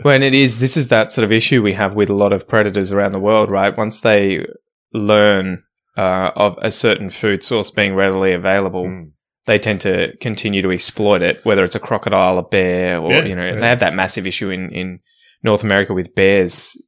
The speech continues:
Speaker 1: not necessarily killing humans, but just getting into trash and coming
Speaker 2: Yeah,
Speaker 1: into
Speaker 2: yeah. We,
Speaker 1: suburbs
Speaker 2: yeah,
Speaker 1: and
Speaker 2: humans
Speaker 1: stuff, right?
Speaker 2: provide all sorts of food from them, either directly or indirectly.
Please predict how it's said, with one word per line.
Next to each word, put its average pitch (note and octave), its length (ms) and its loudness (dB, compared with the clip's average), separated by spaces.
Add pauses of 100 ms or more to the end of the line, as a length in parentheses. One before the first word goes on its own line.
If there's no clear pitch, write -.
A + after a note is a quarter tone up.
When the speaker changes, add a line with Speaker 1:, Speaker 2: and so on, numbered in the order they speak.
Speaker 1:
not - 260 -6
necessarily F#2+ 540 0
killing F#2+ 280 -2
humans, G#2+ 440 -2
but G#2 100 -2
just G2+ 160 -4
getting G2+ 160 2
into F2 160 -6
trash G2+ 500 -2
and G2 160 -8
coming G2 300 0
Speaker 2:
Yeah, F#2+ 60 -4
Speaker 1:
into D3+ 140 -6
Speaker 2:
yeah. E3+ 60 -2
We, - 60 -4
Speaker 1:
suburbs G2 500 2
Speaker 2:
yeah, F2 100 2
Speaker 1:
and F#2 80 -4
Speaker 2:
humans A2 320 2
Speaker 1:
stuff, - 80 -6
right? F#2+ 100 0
Speaker 2:
provide F#2 280 2
all F2 140 -4
sorts A2 300 -4
of D#2 100 -6
food G2+ 260 -2
from A#1+ 240 -6
them, C#2+ 160 -10
either D#2+ 220 -10
directly D#2 420 -8
or D2 140 -8
indirectly. C#2+ 640 -10